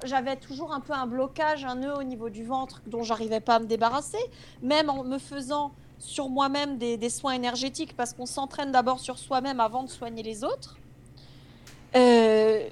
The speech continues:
il y a, je, je, je, j'ai envie de dire, je suis un être humain, j'ai, j'ai des, j'ai, je suis pas parfaite, mais le fait de,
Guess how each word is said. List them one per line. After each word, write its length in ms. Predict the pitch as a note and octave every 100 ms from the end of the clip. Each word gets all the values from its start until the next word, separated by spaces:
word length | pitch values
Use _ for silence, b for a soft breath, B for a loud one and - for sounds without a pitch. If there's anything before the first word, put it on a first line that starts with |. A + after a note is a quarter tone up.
| - -
il 80 | A#3
y 60 |
a, 160 | B3 A#3
je, 320 | A3+ A#3 A3+
je, 260 | A#3 A3 A3+ A#3 B B B B B A#3+
je, 240 | A3+ A#3
j'ai 120 | A3+
envie 120 | A3+
de 60 | A3+
dire, 140 | F#4+
je 60 | F4+
suis 100 | C#4+
un 80 | B3
être 240 | B3 -
humain, 240 | C#4 D4 D4
j'ai, 320 | A#3+ A#3+ A3+
j'ai 140 | A#3
des, 380 | A3+ A#3+ A#3 A#3
j'ai, 360 | G#3+ G#3+ A3+ A3+
je 80 |
suis 120 | - B3
pas 160 | A#3+
parfaite, 680 | A#3+ A3+ - D#4 C5 - - b b b A#3+
mais 200 | B3 -
le 140 | A#3+ C#4
fait 240 | F4+ C#4
de, 320 | C4 B3 A3+